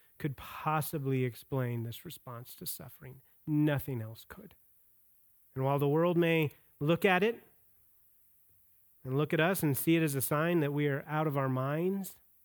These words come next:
as they did to Paul,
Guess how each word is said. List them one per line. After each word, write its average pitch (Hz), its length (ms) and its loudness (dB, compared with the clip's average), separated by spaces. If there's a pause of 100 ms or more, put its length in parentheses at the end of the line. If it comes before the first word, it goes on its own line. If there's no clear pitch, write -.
(320)
as 120 60 -14
they 123 80 -4
did 156 380 -2 (960)
to 143 80 -12
Paul, 175 500 -4